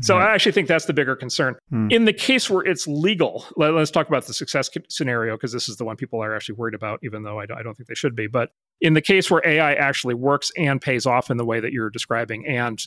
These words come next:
Speaker 1: it is basically is able to cause the kind of job turn you're talking about,
Speaker 2: Hmm.
Speaker 1: the side effect of that would be a consumer cornucopia, right? The, the, the side effect, this is what happens. Pro-, productivity growth means the economy generates more with less. That means prices drop. And
Speaker 2: Mm-hmm.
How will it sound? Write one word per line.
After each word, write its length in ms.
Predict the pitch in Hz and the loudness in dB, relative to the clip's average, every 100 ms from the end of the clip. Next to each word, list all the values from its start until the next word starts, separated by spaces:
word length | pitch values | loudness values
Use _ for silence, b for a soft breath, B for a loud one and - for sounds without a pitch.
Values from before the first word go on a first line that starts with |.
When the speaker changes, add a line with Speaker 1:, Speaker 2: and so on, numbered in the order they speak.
| 160 - | -10 -2
Speaker 1:
it 140 | 143 147 | -2 2
is 160 | 156 | 0
basically 460 | 113 123 - - 117 | 0 -2 -4 -4 -4
is 100 | 107 | -2
able 200 | 120 110 | -2 -4
to 100 | 120 | -8
cause 260 | - 113 110 | -4 -4 -4
the 60 | |
kind 160 | - 120 | -6 -6
of 60 | 107 | -4
job 180 | 113 107 | -4 -4
turn 120 | 117 | -8
you're 80 | 107 | -6
talking 320 | - 113 135 | -8 -8 -6
about, 240 | 135 135 - _ | -2 -4 -6 _
Speaker 2:
Hmm. 200 | 127 110 - | -2 -2 -2
Speaker 1:
the 140 | 156 | 0
side 340 | 139 - 151 175 | 0 2 2 2
effect 300 | 170 156 - | 2 2 0
of 120 | 117 | -2
that 240 | 120 113 | 0 0
would 140 | 131 113 | -2 -4
be 160 | 120 | -2
a 120 | 123 117 _ | -2 -4 _
consumer 460 | - 131 - 143 | -2 0 2 2
cornucopia, 720 | 123 - 113 - - 120 147 143 _ _ _ _ _ | 0 -2 -6 -8 -10 -2 -2 -2 _ _ _ _ _
right? 200 | 127 120 | -2 0
The, 100 | 165 | 0
the, 160 | 156 156 | 2 2
the 100 | 151 | 0
side 300 | - 170 165 | 2 2 2
effect, 240 | 160 139 208 | 2 2 2
this 100 | 143 | 0
is 100 | 147 | 2
what 100 | 135 | 2
happens. 240 | 131 123 | 0 -2
Pro-, 160 | - 139 - | -2 -2 0
productivity 540 | 185 170 151 160 147 | 0 2 2 2 2
growth 320 | 127 131 123 | 2 0 0
means 260 | 156 123 117 | -2 -4 -4
the 60 | 127 | -4
economy 300 | 139 127 113 | -4 -4 -4
generates 460 | 123 117 110 107 | -4 -4 -4 -4
more 140 | 120 110 | -6 -6
with 160 | 104 | -6
less. 400 | 117 113 104 - 156 _ | -6 -4 -4 -8 -12 _
That 260 | - 147 147 | -4 0 0
means 160 | 143 117 | 0 -6
prices 460 | - 127 - 101 | -4 -4 -4 -10
drop. 340 | - 90 87 - _ _ _ _ | -10 -10 -10 -16 _ _ _ _
And 80 | |
Speaker 2:
Mm-hmm. 60 | 123 | -2